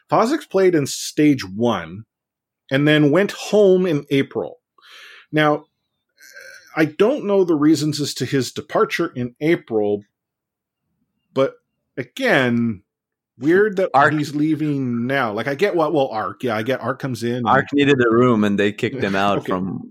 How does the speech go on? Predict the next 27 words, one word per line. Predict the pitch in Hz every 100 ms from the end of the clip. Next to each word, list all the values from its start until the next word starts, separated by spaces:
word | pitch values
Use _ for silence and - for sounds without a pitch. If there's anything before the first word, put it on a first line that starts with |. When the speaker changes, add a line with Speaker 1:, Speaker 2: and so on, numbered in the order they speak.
| 127
Speaker 2:
<laughs> | - 143
Speaker 1:
Yes, | 120 107
the | -
rumor | 135 170 196 165
is | 151 151
that | 135
Fozzix | 127 120 123 - 117
was | -
told, | 117 107 -
"Peace, | 139 143 - - - _ -
peace | 208 226
be | 196
with | 156 151 156
you. | 151
There's | 123 131 147 147
the | 139
door. | 123 117 117 110 - _ _ _ _
You | 127
know, | 110 101 - - - - - -
pack | 139 127
Speaker 2:
Effective | 135 139 147 147 127
Speaker 1:
up, |
Speaker 2:
immediately. | 127 131 117 101 110
Speaker 1:
pack | 139
up | 139
your | 120
shiznit." | - 139 117 107 92